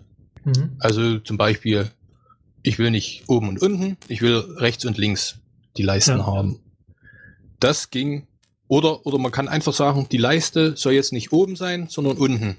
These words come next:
Speaker 2: Also man könnte, konnte da sozusagen die Position der Leisten tauschen, wenn ich mich
Speaker 1: Mhm.
Speaker 2: richtig erinnere. Und ich glaube, ich habe das sogar gemacht. Also da bin ich mir fast relativ sicher.
Speaker 1: Ja.
Speaker 2: Das ging, geht in vier acht nicht.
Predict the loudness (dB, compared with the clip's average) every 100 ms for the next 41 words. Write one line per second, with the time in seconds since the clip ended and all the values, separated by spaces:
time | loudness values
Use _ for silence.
0 | -6 -4 0 0 0 -2 -4 -14 _ -18
1 | -18 _ -8 -4 -2 0 0 0 -2 -10
2 | -20 -18 -4 -2 2 0 0 -2 2 0
3 | 2 0 0 0 0 -2 -4 -2 2 2
4 | 0 -6 _ _ _ -2 2 4 4 2
5 | 0 0 0 2 2 0 0 -2 -2 -4
6 | 2 2 2 -2 -4 -4 -2 -2 0 0
7 | -2 -4 -12 -20 -20 -20 -12 -2 0 2
8 | 0 -2 -2 0 0 -2 -8 -14 -16 -6
9 | 0 2 2 -2 0 -2 -2 -10 -18 -4
10 | -2 0 0 0 0 -4 -2 0 -2 -4
11 | -10 -4 0 2 0 -2 -2 0 -2 -2
12 | 0 0 -2 -12